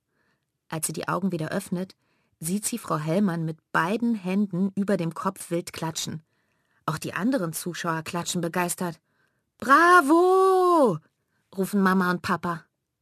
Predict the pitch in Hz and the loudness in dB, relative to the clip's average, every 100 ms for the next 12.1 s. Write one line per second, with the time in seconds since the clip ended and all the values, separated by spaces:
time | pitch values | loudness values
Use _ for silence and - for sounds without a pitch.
0 | _ _ _ _ 180 - 170 202 254 277 | _ _ _ _ -6 -6 -4 -2 -2 -6
1 | _ _ _ _ _ _ _ _ 180 165 | _ _ _ _ _ _ _ _ -8 -6
2 | 165 160 160 156 175 - 175 180 190 - | -6 -6 -6 -6 -8 -6 -4 -4 -4 -6
3 | 175 160 170 175 175 - 180 - 156 165 | -6 -6 -6 -4 -4 -4 -4 -6 -6 -6
4 | - 160 170 160 _ _ _ _ _ _ | -4 -4 -6 -10 _ _ _ _ _ _
5 | - 170 160 175 233 - 190 185 185 214 | -10 -8 -4 -6 -6 -6 -6 -4 -2 0
6 | 190 190 - 185 - - 240 175 208 214 | 0 -4 -6 -8 -8 -6 -4 0 -2 -4
7 | - _ _ _ _ _ _ _ 165 160 | -12 _ _ _ _ _ _ _ -6 -6
8 | - 156 226 - 165 165 170 _ _ _ | -6 -6 -8 -8 -6 -6 -8 _ _ _
9 | _ _ _ _ _ 190 196 208 202 170 | _ _ _ _ _ 0 2 4 2 0
10 | 175 - 160 - 160 175 170 160 _ _ | -4 -4 -6 -8 -10 -10 -10 -12 _ _
11 | _ _ - 170 160 170 160 - 165 160 | _ _ -2 0 2 0 0 0 0 0